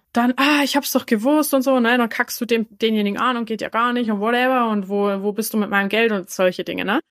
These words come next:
In the end, auch das ist nicht <laughs> richtig so, weil du hast dir selber dich entschieden für dieses Investment. Also darfst du auch wieder in die Schöpferkraft zurückgehen und zu sa-, und sagen, „Okay,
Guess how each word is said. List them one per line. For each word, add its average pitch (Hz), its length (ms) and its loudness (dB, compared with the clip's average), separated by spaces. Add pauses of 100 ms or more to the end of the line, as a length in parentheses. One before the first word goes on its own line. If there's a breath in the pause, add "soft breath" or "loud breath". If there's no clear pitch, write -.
In 214 160 2
the 208 120 2
end, 247 220 4
auch - 120 0
das - 280 -2
ist 440 200 -2
nicht 208 260 0
<laughs> 196 60 -2
richtig 226 500 -4
so, 226 220 -2
weil 214 140 0
du 262 240 0
hast 269 240 0
dir 220 100 0
selber 226 400 0 (220)
dich 285 180 0
entschieden 269 500 0
für 202 140 -4
dieses 180 260 -6
Investment. 170 400 -4
Also 185 200 0
darfst - 340 -6
du 262 100 2
auch 330 140 2
wieder 330 140 2
in 311 80 2
die 302 60 2
Schöpferkraft 285 460 -2
zurückgehen 262 400 0
und 240 140 -2
zu 247 80 -6
sa-, 226 160 -2
und 226 160 -2
sagen, 226 240 0
„Okay, 262 320 0